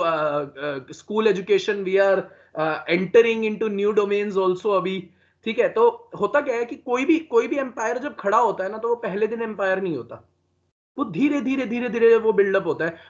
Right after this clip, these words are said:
हाँ, you can have that vision, you can have that target also pasted in your, uh, wardrobe or in, uh, along with your dressing table कि this is the thing I want to achieve। Always keep your target in front of your eyes। रोज वो आपको याद दिलाना चाहिए। और ये मैं नहीं कह रहा हूँ,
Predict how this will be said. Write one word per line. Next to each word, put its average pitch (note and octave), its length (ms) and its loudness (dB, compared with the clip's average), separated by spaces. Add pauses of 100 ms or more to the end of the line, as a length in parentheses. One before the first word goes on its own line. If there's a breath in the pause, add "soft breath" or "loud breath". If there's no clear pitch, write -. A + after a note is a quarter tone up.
हाँ, F3 320 4
you E3+ 140 -2
can G3+ 140 -4
have D#3+ 260 -8
that G#3 140 -8
vision, D#3 340 -10 (340)
you D3 100 -10
can F#3+ 160 -6
have E3+ 240 -4
that A3+ 220 -6
target E3 360 -2
also D#3 320 -4 (100)
pasted F#3+ 340 -4
in F#3+ 120 -2
your, F#3 160 0
uh, D#3 580 -2 (100)
wardrobe E3+ 520 4
or F3 80 4
in, F3 180 -2
uh, E3 160 -4 (140)
along E3 240 0
with E3+ 140 0
your E3+ 180 0
dressing E3 380 -2
table E3+ 260 0
कि E3+ 340 -4 (800)
this E3+ 320 -2
is G3+ 180 -4
the F3+ 60 2
thing G3 240 0
I F#3 180 2
want E3 220 -2
to E3 140 4
achieve। B2+ 220 -6 (360 loud breath)
Always F3 440 2
keep A3 200 -2
your G3+ 140 2
target F#3+ 340 2
in G3 160 -8
front F3+ 240 0
of F3+ 120 -4
your F3+ 100 2
eyes। E3 240 0
रोज E3 300 0
वो G3 60 2
आपको F#3 280 0
याद D3 200 0
दिलाना C#3+ 380 -4
चाहिए। A#2+ 400 -8 (960)
और F3+ 100 2
ये G3 60 8
मैं F#3 180 -2
नहीं A3 120 0
कह F3+ 100 2
रहा D#3+ 100 0
हूँ, - 140 -8